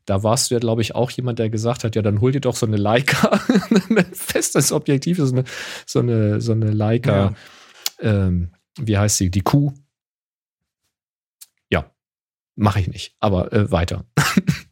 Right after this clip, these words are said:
Speaker 2: Mach ich nicht. Äh, zweitens, die kleine Größe passt tatsächlich in jede Jackentasche. Deutlich kleinere Hürde. Und drittens, und das ist die wichtigste Sache neben der Menge des Inputs und der Geschwindigkeit der Bearbeitung, ist eine der Stellschrauben auch der eigene Anspruch an das, was man,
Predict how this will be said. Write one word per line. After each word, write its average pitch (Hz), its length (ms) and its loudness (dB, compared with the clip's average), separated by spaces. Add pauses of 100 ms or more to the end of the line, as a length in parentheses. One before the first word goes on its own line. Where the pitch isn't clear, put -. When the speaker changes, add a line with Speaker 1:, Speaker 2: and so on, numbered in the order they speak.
(380)
Speaker 2:
Mach 127 280 0
ich 107 80 -2
nicht. - 160 0 (280)
Äh, 151 280 4
zweitens, 160 460 2
die 151 160 -2
kleine 175 380 0
Größe 190 380 0
passt 165 240 0
tatsächlich 147 400 0
in 160 80 2
jede 120 160 2
Jackentasche. 196 640 -2 (240)
Deutlich 131 460 -2
kleinere 98 400 -4
Hürde. 127 320 -2 (520)
Und 160 200 2
drittens, 247 400 2
und 156 160 4
das 147 100 4
ist 202 160 -2
die 156 80 4
wichtigste 202 420 -2
Sache 135 220 2
neben 127 160 2
der 123 120 2
Menge 117 260 2
des 139 120 -4
Inputs 147 360 0
und 135 80 -2
der 120 80 2
Geschwindigkeit 117 560 0
der 123 60 0
Bearbeitung, 120 460 0
ist - 220 -6
eine 175 240 4
der 170 140 0
Stellschrauben 139 560 -2
auch - 280 -2 (640)
der 123 80 0
eigene 117 300 2
Anspruch 165 420 2
an 113 120 2
das, 104 200 0
was 98 160 -4
man, 147 220 0